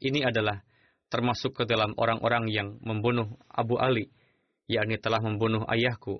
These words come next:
Umayyah bin Khalaf. Sekarang aku mendapatkan kesempatan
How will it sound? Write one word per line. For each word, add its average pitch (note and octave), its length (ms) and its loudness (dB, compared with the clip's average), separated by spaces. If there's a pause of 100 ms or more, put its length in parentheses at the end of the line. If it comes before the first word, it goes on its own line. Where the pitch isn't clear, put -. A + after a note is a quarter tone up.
(160)
Umayyah A2+ 400 2
bin G2+ 240 0
Khalaf. G2+ 320 -2 (2250)
Sekarang B2+ 480 -2
aku B2+ 160 0
mendapatkan A#2+ 560 0
kesempatan B2+ 720 -2